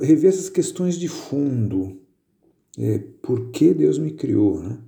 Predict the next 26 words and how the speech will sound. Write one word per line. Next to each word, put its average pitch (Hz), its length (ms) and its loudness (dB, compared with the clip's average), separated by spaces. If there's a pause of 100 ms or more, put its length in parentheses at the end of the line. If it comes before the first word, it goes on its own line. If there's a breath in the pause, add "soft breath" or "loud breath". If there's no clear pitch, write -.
(840)
O 113 120 -8 (140)
que 147 140 -6
que - 200 -4
eu 156 140 4
tenho 156 220 2
feito - 380 0
da 127 80 -2
minha - 240 -2
vida? 95 420 -2 (920)
O - 280 -4
que 156 160 -2
que - 160 -2
precisa 156 420 0
mudar 117 720 0 (320)
na 117 80 -6
minha 127 180 -2
vida? 110 320 -2
O 98 60 -6
que 147 140 -4
que 139 80 0
eu - 40 -2
preciso, - 240 0
preciso 131 260 -2
mudar 127 380 2
em 147 200 2
mim? 117 420 0